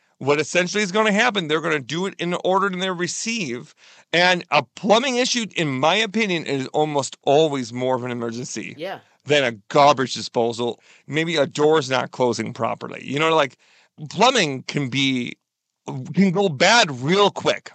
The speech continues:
Speaker 2: Yeah.
Speaker 1: But if you don't use certain terminology when it comes to it, then they're gonna push it off to the back.
Speaker 2: Okay.
Speaker 1: The same thing goes with electrical. If you mention a spark, or if you mention a noise that sounds like a spark inside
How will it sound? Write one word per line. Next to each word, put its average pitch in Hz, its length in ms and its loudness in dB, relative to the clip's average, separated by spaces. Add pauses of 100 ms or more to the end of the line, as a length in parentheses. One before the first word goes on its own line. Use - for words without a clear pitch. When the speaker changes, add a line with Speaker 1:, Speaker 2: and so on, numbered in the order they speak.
Speaker 2:
Yeah. 139 220 -12
Speaker 1:
But 226 320 4
if 147 160 -2
you 156 100 -2
don't 170 320 0
use 175 240 -4
certain 160 380 -4
terminology 139 580 -2
when 135 280 0
it 131 60 -4
comes 139 320 -2
to 180 140 -2
it, - 140 -6 (420)
then 147 240 2
they're 156 160 2
gonna 147 220 4
push 139 320 -4
it 131 60 -2
off 127 180 0
to 120 100 -18
the 131 180 -2
back. 120 240 0
Speaker 2:
Okay. - 60 -18
Speaker 1:
The 135 80 -8
same 208 260 0
thing 226 140 -4
goes 202 180 0
with 180 100 2
electrical. 156 720 0 (600)
If 151 220 2
you 214 160 2
mention 240 360 2
a 214 120 4
spark, 185 600 2 (480)
or 151 220 8
if 151 60 2
you 180 280 -2
mention 208 340 0
a 165 80 2
noise 156 520 2
that 139 140 -2
sounds 156 380 2
like 165 140 0
a 151 60 -2
spark 156 420 2
inside 143 720 2